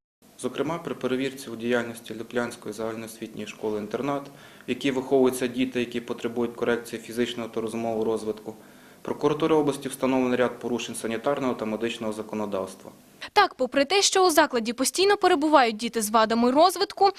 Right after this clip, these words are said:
Speaker 2: територія школи-інтернату, яка знаходиться біля старого русла річки Стир, не огороджена. Приміщення медичного пункту не забезпечено проточною водою,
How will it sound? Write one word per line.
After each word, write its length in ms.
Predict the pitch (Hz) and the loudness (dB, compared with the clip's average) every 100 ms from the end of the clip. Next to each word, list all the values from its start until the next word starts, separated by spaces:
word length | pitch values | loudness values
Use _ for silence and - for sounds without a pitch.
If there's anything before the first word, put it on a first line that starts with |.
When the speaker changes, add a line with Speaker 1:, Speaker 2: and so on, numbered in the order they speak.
| - - | -6 -4
Speaker 2:
територія 560 | - 381 370 349 311 311 | 2 4 6 6 6 4
школи-інтернату, 880 | 302 294 277 254 247 262 277 359 262 | 2 2 4 4 4 4 6 6 4
яка 240 | 220 233 | 2 2
знаходиться 540 | 233 247 302 285 262 262 | 2 2 2 0 2 2
біля 240 | 247 254 | 4 2
старого 440 | 262 339 254 208 214 | 4 4 4 2 -2
русла 360 | 214 226 226 | -2 0 2
річки 360 | 247 233 - 302 | 2 0 0 0
Стир, 280 | - 381 392 - - | 2 2 0 -8 0
не 160 | 359 277 | 6 6
огороджена. 680 | 226 226 214 208 214 214 214 - - | 4 2 2 2 2 0 -2 -10 -6
Приміщення 500 | - 381 381 - 339 | 0 4 4 4 6
медичного 560 | 320 294 311 - 285 285 | 6 4 2 4 4 2
пункту 440 | - 311 370 - | 2 0 0 0
не 120 | 240 240 | 2 2
забезпечено 680 | 247 302 - 370 - 277 | 0 0 2 2 4 0
проточною 580 | 247 269 311 - 285 277 | 2 2 2 2 2 2
водою, 460 | 277 254 262 233 | 2 6 6 6